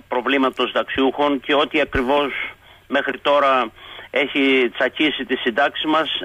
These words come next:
είναι στο, ισχύει στο ακέραιο και για το δύο χιλιάδες είκοσι τέσσερα.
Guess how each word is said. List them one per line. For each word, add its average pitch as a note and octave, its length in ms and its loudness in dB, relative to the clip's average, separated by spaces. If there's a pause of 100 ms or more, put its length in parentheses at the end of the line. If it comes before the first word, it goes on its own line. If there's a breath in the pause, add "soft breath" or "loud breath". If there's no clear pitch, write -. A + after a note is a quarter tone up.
είναι C#3+ 260 2
στο, B2+ 600 2
ισχύει C#3+ 440 0
στο C3+ 140 -2
ακέραιο C#3 480 2
και C3+ 160 -4
για C3 140 0
το C3+ 100 -2
δύο B2+ 160 0
χιλιάδες B2+ 320 0
είκοσι - 300 -6
τέσσερα. D#3+ 480 0